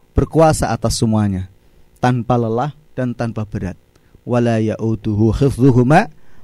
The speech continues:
wa huwal aliyyul azim. Nah, apa yang dimaksudkan Allah itu tidak lalai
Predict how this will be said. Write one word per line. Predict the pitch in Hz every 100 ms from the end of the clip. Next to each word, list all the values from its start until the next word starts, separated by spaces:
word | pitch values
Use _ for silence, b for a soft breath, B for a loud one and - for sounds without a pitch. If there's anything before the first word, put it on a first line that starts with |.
| b
wa | 117 117
huwal | 110 110 107
aliyyul | 95 110 107 101 98 90
azim. | 92 95 87 - _ -
Nah, | 107 98 - b b b b b b -
apa | 180 233
yang | 226 196 190
dimaksudkan | 180 190 - 208
Allah | 202 185 185
itu | 175 233
tidak | 208 180 170
lalai | 196 196 175 120 98